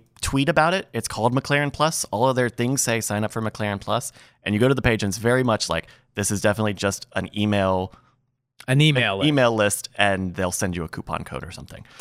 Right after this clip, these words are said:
Speaker 1: Um,
Speaker 2: I mean,
Speaker 1: and
Speaker 2: so really, that's, I mean, geez, n-, now we're, everything old is new again.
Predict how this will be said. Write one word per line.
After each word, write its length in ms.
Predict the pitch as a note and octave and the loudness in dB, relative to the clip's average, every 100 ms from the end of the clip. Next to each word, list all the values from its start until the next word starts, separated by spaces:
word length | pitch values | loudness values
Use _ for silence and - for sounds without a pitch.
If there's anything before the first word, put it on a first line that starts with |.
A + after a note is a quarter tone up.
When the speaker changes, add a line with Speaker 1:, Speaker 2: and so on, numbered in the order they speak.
| - _ - | -20 _ 0
Speaker 1:
Um, 380 | B2+ A2+ A2 A2 _ | 2 4 2 -4 _
Speaker 2:
I 60 | A#3 | 0
mean, 120 | B3+ | 2
Speaker 1:
and 160 | C3 B2+ | 2 4
Speaker 2:
so 160 | A3 | 4
really, 400 | G3+ A#3 D4 F3 | 4 4 4 4
that's, 340 | C#3 D#3+ D3+ D3 | 4 2 0 -2
I 40 | |
mean, 160 | D3 G#2 | -4 -2
geez, 340 | G2 A2+ E2 | 0 0 0
n-, 200 | A2 G#2 | -4 0
now 200 | A#2 A#2+ | 2 2
we're, 180 | A#2 G#2+ G#2 | 0 -4 -4
everything 540 | A2 C#3+ C3+ A#2+ A#2 | 0 0 2 -2 0
old 260 | A#2+ A#2 G#2+ | -2 -2 -2
is 120 | A2 | 4
new 160 | G3+ | 4
again. 320 | D#3+ A#2 G2+ | 4 0 -2